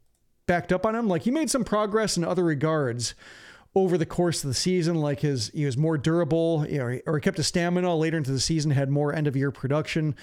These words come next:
There were some things to like, but ultimately, like, walks, just, he went, you know, especially second half, like, he went, uh, long stretches of time without drawing walks, and that's not really supposed to be what he does. And James Fegan has talked about this, uh, saying that when it comes to Vaughn, like,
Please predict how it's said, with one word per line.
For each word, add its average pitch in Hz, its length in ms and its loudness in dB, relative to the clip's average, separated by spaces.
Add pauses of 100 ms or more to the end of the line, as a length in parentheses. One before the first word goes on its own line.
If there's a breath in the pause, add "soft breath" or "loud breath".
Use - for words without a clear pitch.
(480 loud breath)
There 196 100 2
were 202 100 2
some 190 200 0
things 202 320 0
to - 160 -2
like, 165 640 0
but - 500 -2 (460)
ultimately, 190 480 2
like, 147 160 0
walks, 156 520 0
just, - 260 -4
he 156 120 -4
went, 151 440 -2
you 147 120 -4
know, 185 60 -10
especially 180 380 -2
second 143 260 -2
half, 131 320 -2
like, 113 220 -6 (440 loud breath)
he 196 120 0
went, 180 520 0
uh, 110 240 -4
long 185 400 2
stretches - 280 0
of 160 140 0
time 175 260 0
without 147 240 0
drawing 143 280 0
walks, 127 420 -2
and 123 440 -4
that's 156 240 0
not 160 180 -2
really 143 460 0 (580 loud breath)
supposed - 480 2
to 147 60 -6
be 165 140 2
what 147 160 2
he 135 80 0
does. 127 400 0
And 127 240 -2
James 226 260 2
Fegan 220 240 0
has 160 140 0
talked 151 260 0
about 139 180 0
this, 147 300 -2
uh, 143 300 -2
saying 156 380 0
that 143 380 -4
when 170 160 -2
it 156 80 -4
comes 196 300 2
to 180 80 4
Vaughn, 165 380 2
like, 127 340 -4